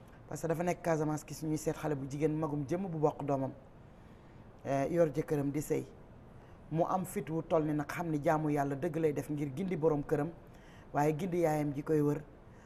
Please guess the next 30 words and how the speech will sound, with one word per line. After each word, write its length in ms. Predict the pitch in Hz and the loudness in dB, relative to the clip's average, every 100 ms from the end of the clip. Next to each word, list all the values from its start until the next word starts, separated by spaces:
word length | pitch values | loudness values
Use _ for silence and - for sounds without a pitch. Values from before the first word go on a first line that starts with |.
| - | -8
taxaw 260 | - 160 165 | -2 2 2
ne 120 | 156 | 2
xale 240 | 151 170 143 | 0 0 0
bi 140 | 156 | 0
ñëw 240 | 151 170 175 | 0 2 2
na 80 | 160 | 0
Casamance, 560 | 165 147 143 147 143 160 | 0 0 0 0 -2 -2
mi 100 | 165 | -2
ngi 80 | |
Casamance, 540 | 165 165 147 147 151 - - - - - | 2 2 2 0 -2 -6 -18 -20 -20 -8
te 80 | 156 | -4
def 180 | 160 - | -4 -2
nañu 220 | 151 147 | 0 0
semaine 360 | - 190 175 147 | -2 -2 -2 -4
ci 80 | 143 | -4
sama 220 | 151 143 | -4 -2
kër. 180 | 139 - - - - - - - - - - - - - - - - - | -4 -8 -14 -20 -20 -20 -20 -20 -20 -20 -20 -20 -20 -20 -20 -20 -16 2
Ba 120 | 170 | 2
ñu 120 | 202 | 4
demee 320 | 175 175 156 156 | 2 2 2 0
it 140 | 156 | -2
mu 120 | 165 151 | -4 0
jàppale 340 | 147 151 139 | 0 0 -2
ñu 100 | 143 | 0
ba 100 | 147 | 0
ñu 120 | 147 139 | 0 -2
gis 180 | 151 | -6
ko. 100 | - 123 - - - | -8 -14 -16 -18 -4
Kon 220 | 160 185 - - - - - - - - | -2 -2 -6 -18 -20 -20 -20 -20 -10 -4
euh, 360 | 147 135 135 | 0 0 -2